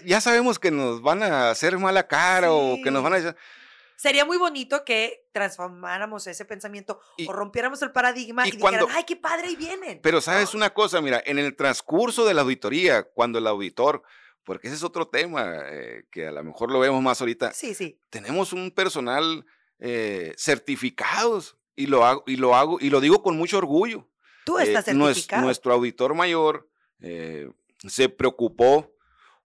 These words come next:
Speaker 1: por, yo creo que me atrevo a decir, y si no que nos corrijan nuestros radioescuchas,
Speaker 2: <laughs>
Speaker 1: me atrevo a decir que es el, es el primer, eh, el primer, la primera dirección de obras públicas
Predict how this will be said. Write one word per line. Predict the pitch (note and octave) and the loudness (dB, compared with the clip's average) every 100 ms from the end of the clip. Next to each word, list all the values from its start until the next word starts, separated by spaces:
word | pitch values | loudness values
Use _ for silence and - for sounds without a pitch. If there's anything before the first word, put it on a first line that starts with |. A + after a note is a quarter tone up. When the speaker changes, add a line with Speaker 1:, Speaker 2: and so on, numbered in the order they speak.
| _ _ _ | _ _ _
Speaker 1:
por, | - C3 E3 C#3 _ _ | 2 6 6 4 _ _
yo | - C3 | -4 -2
creo | F3 F#3 | 0 -2
que | - A#2 _ _ | 0 -8 _ _
me | B2 B2 | -2 -2
atrevo | - C#3+ F3 F#3+ | 0 4 4 6
a | |
decir, | D#3+ - A2 B2 | 4 2 -4 -4
y | A2+ D#2+ F2 | -4 -8 -10
si | - F2 | -10 -10
no | F#2 | -10
que | - G#2+ F2+ - | -4 -2 -2 -6
nos | F2+ F#2+ | -10 -10
corrijan | - G2+ B2+ C3 C#3 | -4 0 2 2 0
nuestros | A#2+ G#2 G2 F#2 E2+ - - | -2 -2 -2 -2 -4 -12 0
radioescuchas, | G#2 A2+ G#2+ - C3+ C3 A2 G2+ | 4 6 4 2 2 2 2 2
Speaker 2:
<laughs> | - A#2+ | -2 0
Speaker 1:
me | C3 | 2
atrevo | A#2+ C3+ D3 F3 | 2 4 6 6
a | |
decir | D#3+ D3 D3+ _ | 4 0 -6 _
que | C#3+ C#3+ | -2 0
es | - | 0
el, | E3 D#3+ _ _ _ _ _ _ | -2 -4 _ _ _ _ _ _
es | - C3+ G3+ | -6 -2 0
el | G#3 - _ - | 0 -2 _ -2
primer, | C3 B2 A2 B2+ G3+ A#3+ - _ _ _ | 0 2 2 4 4 2 -4 _ _ _
eh, | G2 F#2 F2 - | -10 -8 -8 -10
el | G#2 | -12
primer, | _ A2 F#2+ G#2 C#3+ D3 | _ -4 -2 0 0 0
la | D3+ B2+ | 0 0
primera | B2+ B2 E3 | 0 0 4
dirección | F#3+ D3+ A2+ - D3+ E3+ | 4 2 0 -2 -2 0
de | D#3 | 0
obras | D3+ D3+ - | 0 -2 -4
públicas | D3 E3 F3+ - F#3 - | -4 -4 -6 -8 -10 -12